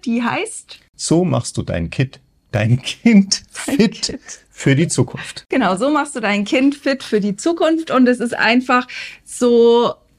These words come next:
Speaker 1: wir wollen es mal beleuchten, was braucht es in unserer heutigen Welt eigentlich, um,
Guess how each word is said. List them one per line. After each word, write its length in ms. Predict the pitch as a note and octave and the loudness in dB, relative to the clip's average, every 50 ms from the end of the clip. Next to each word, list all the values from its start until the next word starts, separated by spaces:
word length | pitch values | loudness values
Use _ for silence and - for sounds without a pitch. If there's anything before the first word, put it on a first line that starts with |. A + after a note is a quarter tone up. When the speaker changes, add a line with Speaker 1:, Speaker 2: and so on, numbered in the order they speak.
| _ _ _ _ | _ _ _ _
Speaker 1:
wir 160 | G#3 A#3+ A3+ | 0 2 2
wollen 220 | B3+ C4 D4+ D#4 | 4 2 2 2
es 100 | D#4+ D#4 | 0 0
mal 240 | C#4 B3 A3+ A#3 A3+ | 2 2 2 4 4
beleuchten, 920 | A3+ G#3+ G3 F#3 F#3 G3 G#3 A#3 D4 - - - - - F3+ G3 A3+ A#3 G#3+ | 2 2 2 2 2 2 2 2 0 -4 -8 -14 -10 -6 -2 -2 0 0 0
was 220 | F#3 G#3 - - | -2 -2 -4 -6
braucht 520 | _ G3 E3+ F3 F3+ G3+ B3+ - - _ - | _ -2 0 2 2 2 0 -2 -6 _ -12
es 140 | B3 - - | -10 -8 -6
in 140 | - G#3 - | -6 -4 -2
unserer 420 | - G#3+ G#3 - G3 F3 F#3 G#3 | -2 -2 -2 0 -2 -2 -2 0
heutigen 560 | G3 F#3+ B3 C#4 - A#3 A3 G3 F3+ F3+ D3 | 0 0 -2 -2 -2 -4 -4 -2 -2 -2 0
Welt 420 | E3+ D#3+ F3 A#3 D4 D4+ - - - | 0 0 0 0 -2 -4 -6 -8 -8
eigentlich, 760 | D#3+ E3+ F3+ F#3 G3 G3+ G3 G3 G#3 B3 D4 D4+ - - - _ - - - - - - - _ | -6 -6 -4 -2 -2 -2 -2 -2 -2 -2 -4 -4 -8 -16 -20 _ -20 -20 -20 -20 -20 -20 -20 _
um, 360 | _ G#3 A#3 B3+ C4+ D4 D#4 | _ 4 6 6 4 4 2